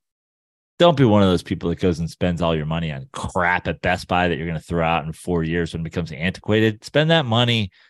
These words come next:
seeing me, the House of Comedy, how,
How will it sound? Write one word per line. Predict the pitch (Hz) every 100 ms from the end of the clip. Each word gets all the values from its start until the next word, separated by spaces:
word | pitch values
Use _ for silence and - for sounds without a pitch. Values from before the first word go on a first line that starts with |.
| _ _ _ _ _ _ _ _ _
seeing | - 160 160 160
me, | 208 208 117 - _ _ _ _ _ -
the |
House | 113 131 131
of | 113
Comedy, | 127 120 98 78 69
how, | - 131